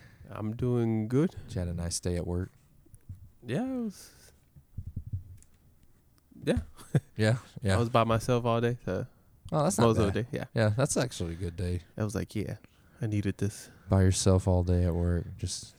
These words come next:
Speaker 2: alone
Speaker 1: Yeah.
Speaker 2: with your thoughts.
Speaker 1: Yeah.
Speaker 2: What thoughts did Juan ponder?
Speaker 1: Death. No, I'm just kidding.
Speaker 2: Death, wow.
Speaker 1: <laughs> Nah, uh,
Speaker 2: Uh,
Speaker 1: sacrifice,
Speaker 2: nah.
Speaker 1: regret.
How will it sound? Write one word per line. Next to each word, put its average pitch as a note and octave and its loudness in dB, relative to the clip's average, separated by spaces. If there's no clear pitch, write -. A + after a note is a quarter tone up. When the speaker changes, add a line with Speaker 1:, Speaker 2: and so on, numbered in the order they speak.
Speaker 2:
alone F2+ 4
Speaker 1:
Yeah. F2+ 4
Speaker 2:
with F2 2
your F2 4
thoughts. - -4
Speaker 1:
Yeah. F2 -6
Speaker 2:
What G#2+ -2
thoughts - 0
did F2+ 0
Juan E2 -2
ponder? E2+ -8
Speaker 1:
Death. G2+ -6
No, A2 2
I'm G2 -4
just - -10
kidding. - 4
Speaker 2:
Death, F#2+ 0
wow. F#2+ 0
Speaker 1:
<laughs> - -14
Nah, G2 0
uh, G#2 -2
Speaker 2:
Uh, C3 4
Speaker 1:
sacrifice, - -2
Speaker 2:
nah. - -20
Speaker 1:
regret. G2 0